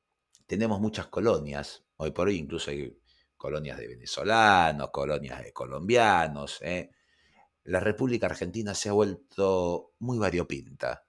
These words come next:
Bueno, pero en todo caso, imagínese, señora, y esta es la historia de mi amigo, mi amigo, un tipo grande, generoso, cuarenta y cinco años el pibe,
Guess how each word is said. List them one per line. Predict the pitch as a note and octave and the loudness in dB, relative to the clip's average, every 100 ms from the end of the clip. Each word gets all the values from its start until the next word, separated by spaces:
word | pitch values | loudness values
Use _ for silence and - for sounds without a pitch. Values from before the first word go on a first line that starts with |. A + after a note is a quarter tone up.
| _ _ _ _ _ _ _ | _ _ _ _ _ _ _
Bueno, | - A#3+ - _ _ _ _ _ _ - | 0 0 -2 _ _ _ _ _ _ -6
pero | F2 G2 | -2 -2
en | |
todo | G#2 E3+ A2 | -2 -2 0
caso, | G#2+ G2+ D#2+ C#2 _ _ _ _ - | 0 0 -2 -6 _ _ _ _ -6
imagínese, | A2+ A2 - D3+ D2 - | -4 -4 -6 -6 -6 -6
señora, | - C#2+ A2 F2 - | -6 -2 0 -2 -4
y | D2 | -10
esta | - | -8
es | C2+ | -10
la | |
historia | A1+ - F2+ C2+ | -10 0 2 2
de | D#2 | 0
mi | D2+ | -2
amigo, | C2 F#2 E2+ D#2+ - _ _ _ _ _ - | -2 0 0 -2 -6 _ _ _ _ _ -2
mi | |
amigo, | D#3 G#2+ A2+ A2+ G#2 F#2+ F2 F2 - - _ | 2 4 4 6 4 2 0 -2 -6 -20 _
un | F2 | -18
tipo | - G2+ | -8 -2
grande, | D#2 F2+ G#2 G2 F2+ E2+ E2+ E2 - _ | 2 6 6 6 4 2 0 0 -6 _
generoso, | - C#2 D2 F#2+ G2 F2 D#2 - D2 C#2 _ | -14 -12 -4 2 2 2 0 -4 -6 -10 _
cuarenta | - D#2+ D2+ D#2 | -2 -2 -2 -6
y | D#2 | -6
cinco | G#2+ F2+ C#2 F2 | -4 -4 2 6
años | G#2 E2+ D#2 D2+ | 8 6 0 -6
el | D#2+ | -6
pibe, | - F#2 E2 E2 | -2 0 0 -4